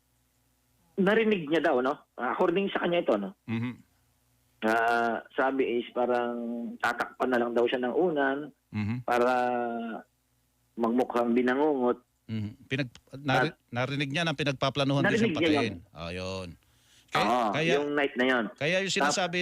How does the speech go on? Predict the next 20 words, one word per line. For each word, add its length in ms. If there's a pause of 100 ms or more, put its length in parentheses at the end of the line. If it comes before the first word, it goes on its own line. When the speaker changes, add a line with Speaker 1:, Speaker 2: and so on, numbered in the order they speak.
(120)
Speaker 2:
sinasabi 500
nitong, 320
ah, 100
suspect 460
na 240
inunahan 480
na 120
niya 360
itong 440
pito. 280 (520)
Speaker 1:
Inunahan 480
na 120
niya, 220
oo. 260
Speaker 2:
Okay, 320
so 100
Speaker 1:
Narinig 280
niya 140
kasi 200
na, 280